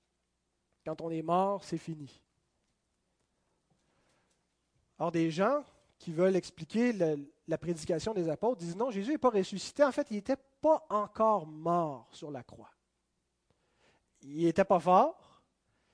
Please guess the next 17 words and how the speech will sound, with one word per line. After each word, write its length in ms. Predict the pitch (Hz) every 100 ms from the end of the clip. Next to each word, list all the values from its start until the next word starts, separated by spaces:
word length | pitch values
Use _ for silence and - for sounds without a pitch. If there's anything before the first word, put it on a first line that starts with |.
| _ -
hein, 240 | 147 190 196
il, 80 |
il, 840 | 175 160 165 160 160 156 151 151 156
il 60 |
était 160 | 156 170
presque 500 | 202 233 311 - 254
mort, 480 | 214 202 226 311 226
il 80 |
était 220 | 196 190 190
probablement 400 | 233 226 226 240
tombé 340 | 247 233 254
évanoui. 480 | 226 208 185 208 262
On 80 | 180
pensait 420 | 285 302 277 320
qu'il 120 | 254
était 180 | 240 202
mort, 460 | 196 208 277 277